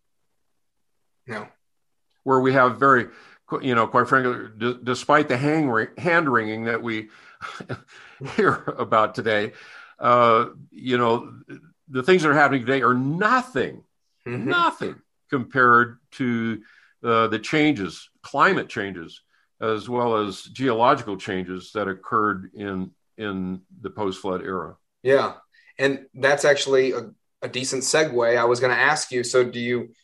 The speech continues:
Speaker 1: touch on the, uh, the god of this age,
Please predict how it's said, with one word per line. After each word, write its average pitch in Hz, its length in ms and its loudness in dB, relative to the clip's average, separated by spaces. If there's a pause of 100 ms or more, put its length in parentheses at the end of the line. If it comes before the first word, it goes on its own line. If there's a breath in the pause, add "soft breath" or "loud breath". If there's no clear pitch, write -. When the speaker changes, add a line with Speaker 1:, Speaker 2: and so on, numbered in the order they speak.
(160)
Speaker 1:
touch 143 380 0
on 151 340 2
the, 135 240 4
uh, 123 180 4
the 123 140 -2
god 127 320 4
of 127 140 0
this 135 180 4
age, 143 640 -2